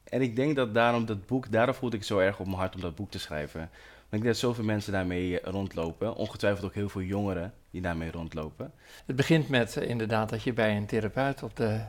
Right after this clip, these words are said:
Speaker 2: op de bank zit.
Speaker 1: Ja.
Speaker 2: Eh, en wat hielp jou dat?
Speaker 1: Voor het eerst om terug te gaan naar het moment waar het voor mij waarschijnlijk is begonnen.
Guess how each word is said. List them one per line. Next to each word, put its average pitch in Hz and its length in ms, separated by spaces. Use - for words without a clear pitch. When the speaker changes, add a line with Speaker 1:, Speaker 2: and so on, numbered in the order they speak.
Speaker 2:
op 143 200
de - 60
bank 139 240
zit. 190 280
Speaker 1:
Ja. 110 200
Speaker 2:
Eh, 107 320
en 131 260
wat 147 180
hielp 165 300
jou 101 180
dat? - 280
Speaker 1:
Voor 156 240
het 143 200
eerst 202 600
om 143 260
terug 131 360
te - 80
gaan 147 340
naar 123 200
het 107 160
moment 110 920
waar 117 180
het 117 100
voor 117 120
mij 113 180
waarschijnlijk 107 380
is - 80
begonnen. 87 460